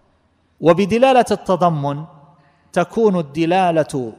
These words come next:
متوجهة إلى أحدهما، يعني الذات أو الصفة. وأما بدلالة الالتزام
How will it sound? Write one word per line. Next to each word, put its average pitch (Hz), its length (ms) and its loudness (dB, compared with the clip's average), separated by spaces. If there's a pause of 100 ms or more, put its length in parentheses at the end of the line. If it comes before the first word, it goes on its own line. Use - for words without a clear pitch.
(440)
متوجهة 196 1120 -2
إلى 208 480 -2
أحدهما، 151 720 -4 (720)
يعني 156 160 -2
الذات 180 440 0 (680)
أو 185 240 2 (720)
الصفة. 151 400 -4 (840)
وأما 240 360 2
بدلالة 170 580 0
الالتزام 139 760 -6